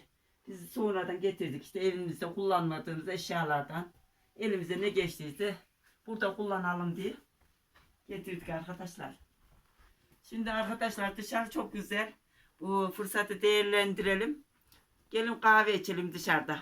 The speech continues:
Sizler de buyurun gelin. İnşallah. Köyümüzü. Burası Ankara'nın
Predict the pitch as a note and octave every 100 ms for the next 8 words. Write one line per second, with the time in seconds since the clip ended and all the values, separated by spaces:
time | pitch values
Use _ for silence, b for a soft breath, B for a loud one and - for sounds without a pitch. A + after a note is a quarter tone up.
0 | - - A3+ G#3+ A3+ A3 G3 G3+ F#3 F3
1 | F3 D3+ D#3 - _ - G#3 G#3 F#3 D#3+
2 | D#3+ - - b b b b _ G3 G3+
3 | G3 F3+ F#3+ A#3 A#3+ A#3 D4 C#4 A3 A3
4 | A#3 A3 A#3+ F4 -